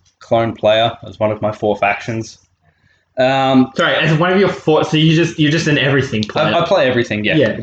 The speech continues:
Speaker 2: The,
Speaker 1: Build
Speaker 2: why
Speaker 1: the
Speaker 2: would you specify as a clone player?
Speaker 1: Because you,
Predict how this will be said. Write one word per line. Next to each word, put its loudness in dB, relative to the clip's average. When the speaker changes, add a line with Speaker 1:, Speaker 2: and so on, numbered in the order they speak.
Speaker 2:
The, 0
Speaker 1:
Build 2
Speaker 2:
why 4
Speaker 1:
the 0
Speaker 2:
would -2
you 0
specify -2
as 0
a 0
clone 2
player? 0
Speaker 1:
Because 0
you, 0